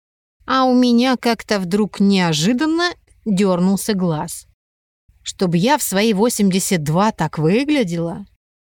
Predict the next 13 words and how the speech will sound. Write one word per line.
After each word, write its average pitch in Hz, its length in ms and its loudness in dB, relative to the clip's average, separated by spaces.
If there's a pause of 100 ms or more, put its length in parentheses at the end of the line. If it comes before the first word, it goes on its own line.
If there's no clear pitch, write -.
(440)
«Ну 403 120 0
ладно, 381 320 2
встретимся 277 520 -2
завтра». 247 420 -4 (540)
Помахав 294 480 0
мне 302 140 2
на 247 120 2
прощание, 285 640 -2
преподавательница 226 920 0
отправилась 190 480 0
дальше 202 340 0
по 196 120 -2
дорожке. 175 600 -4